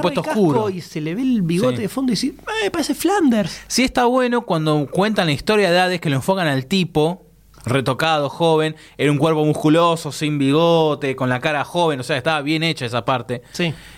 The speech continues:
Speaker 2: Lo hubieran mantenido, o sea, ponelo atrás que se vea, sacar el bigote, poner una tez un poco más, como en la, parece joven,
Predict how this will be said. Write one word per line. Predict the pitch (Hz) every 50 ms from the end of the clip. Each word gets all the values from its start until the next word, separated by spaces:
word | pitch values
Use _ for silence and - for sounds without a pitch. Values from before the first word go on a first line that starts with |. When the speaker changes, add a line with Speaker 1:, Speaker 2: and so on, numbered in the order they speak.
| - -
Speaker 2:
Lo | - 143
hubieran | 160 202 240 220 185
mantenido, | 160 143 131 123 131 147 175 160 135 104 95 92
o | 101
sea, | - - 147 135 127 120 - - _ _ _ _ _ _ _ _ - - - - - - -
ponelo | 117 117 139 180 185 175 151 143 143 147 151 113
atrás | 90 107 104 - 127 127 131 127
que | - 120
se | 101 - 120 117
vea, | 127 151 151 143 135 135 143 165 180 - _ _ _ -
sacar | - - 131 117 143 156
el | 147 139
bigote, | 131 131 135 147 143 139 135 131 135 127 127 120
poner | 110 120 117 131 135 135
una | 127 123 123 117 110 110
tez | 135 127 127 123 - -
un | 123 110 110
poco | 113 123 120 117 117 117
más, | 120 120 120 120 120 120 - - -
como | - 107 107 107
en | 107
la, | 107 104 107
parece | 117 113 113 - 120
joven, | 107 - 131 123 120 120 117 113